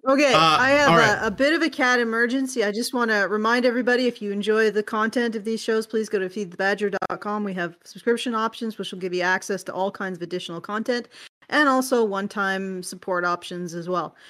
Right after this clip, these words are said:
Speaker 1: Uh, that's pretty much it for me. I'm going to go deal with the simmering volcano down below me, and, uh, I'll be listening, though. I'll be listening.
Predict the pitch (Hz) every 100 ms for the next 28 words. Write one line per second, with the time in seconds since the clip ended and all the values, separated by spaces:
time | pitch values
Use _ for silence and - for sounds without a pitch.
0 | - _ - 196 202 185 180 175 170 196
1 | 254 339 - - - 285 269 262 240 240
2 | 220 214 196 202 302 370 349 311 269 262
3 | 233 220 214 202 196 196 190 190 190 214
4 | 202 202 190 185 180 180 - _ 180 190
5 | 185 190 196 185 175 156 151 _ _ _
6 | _ _ - 190 185 180 180 180 180 180
7 | 175 170 - _ _ _ - 185 175 185
8 | 170 147 170 214 240 254 233 180 151 139
9 | - 180 202 202 - 156 151